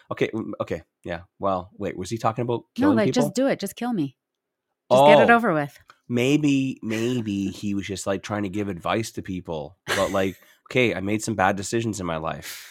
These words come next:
Speaker 1: you know? Instead, next time I would recommend just, like, going and chasing your passions. Just do it."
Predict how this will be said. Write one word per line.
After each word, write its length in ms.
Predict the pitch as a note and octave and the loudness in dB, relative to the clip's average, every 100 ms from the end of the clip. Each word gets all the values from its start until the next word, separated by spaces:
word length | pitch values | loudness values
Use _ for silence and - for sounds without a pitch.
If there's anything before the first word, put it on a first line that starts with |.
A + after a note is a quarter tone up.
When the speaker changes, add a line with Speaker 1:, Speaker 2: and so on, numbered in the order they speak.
| - - _ - | -20 -20 _ -8
Speaker 1:
you 80 | |
know? 260 | F#2 G2 A#2 _ _ _ - | -4 -2 -4 _ _ _ -14
Instead, 340 | - A2+ G#2 | -2 0 2
next 240 | A2 A2 | 0 -4
time 260 | - G2+ G2 | -4 -2 0
I 120 | F#2+ | -2
would 160 | G2+ G#2 | -2 -4
recommend 480 | G2+ G#2 G#2 G#2 F#2+ | -6 -4 -4 -4 -4
just, 240 | G2 - | -8 -2
like, 260 | G2+ F#2 _ _ _ _ - | -2 -4 _ _ _ _ -4
going 260 | G#2 A2 | 0 0
and 80 | G2+ | 0
chasing 320 | - G#2 G#2+ | 0 0 0
your 100 | G2 | -4
passions. 540 | - G#2 G2+ E2+ D#2+ - | -2 -2 -2 -6 -10 -8
Just 300 | A#2+ A2+ - | -8 -6 -2
do 160 | D3 | 0
it." 160 | F#2 | 0